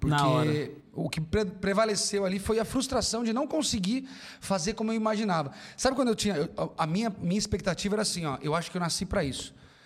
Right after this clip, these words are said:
Speaker 2: Então eu vou, eu vou, eu vou ser igual o jogador de futebol, aquele mais talentoso, que já pôs a bola no pé e,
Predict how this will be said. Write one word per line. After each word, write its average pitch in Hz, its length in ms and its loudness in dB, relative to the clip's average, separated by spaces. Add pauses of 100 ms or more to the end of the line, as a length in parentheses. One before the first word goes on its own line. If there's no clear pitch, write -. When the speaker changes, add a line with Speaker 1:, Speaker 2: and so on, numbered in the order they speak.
(120)
Speaker 2:
Então 165 280 0
eu 180 60 2
vou, 185 280 -2
eu 156 80 0
vou, 160 240 -2
eu 156 80 -2
vou 147 100 0
ser 180 140 0
igual 170 260 2
o 196 360 0
jogador 170 320 2
de 160 40 0
futebol, 165 280 0
aquele 156 160 0
mais 180 160 2
talentoso, 156 580 0 (380)
que 165 80 -2
já 165 160 2
pôs 196 360 0
a 202 60 4
bola 185 180 2
no 170 140 0
pé 190 220 2
e, 180 260 -4